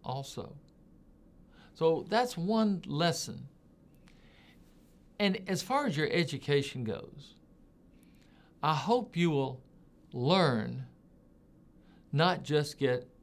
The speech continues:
an education. And what I'm talking about is learn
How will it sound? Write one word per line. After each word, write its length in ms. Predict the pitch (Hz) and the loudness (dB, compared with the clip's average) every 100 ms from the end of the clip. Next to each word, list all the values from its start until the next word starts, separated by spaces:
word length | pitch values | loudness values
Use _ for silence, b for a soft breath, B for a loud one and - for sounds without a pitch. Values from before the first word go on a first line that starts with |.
| - | -10
an 120 | 135 131 | -6 -4
education. 840 | 120 107 - 170 165 - 208 139 - - - - - b b b b b - | -6 -8 -6 -4 -4 -8 -16 -18 -20 -20 -20 -20 -20 b b b b b -10
And 160 | 143 156 | -6 -2
what 140 | 196 | 2
I'm 160 | 165 147 | 2 0
talking 340 | 190 220 170 | -2 -2 -2
about 320 | 143 135 139 | 0 2 2
is 200 | 135 131 - B - | 0 -4 -10 B -6
learn 680 | 143 190 240 208 180 180 | 2 6 8 8 6 2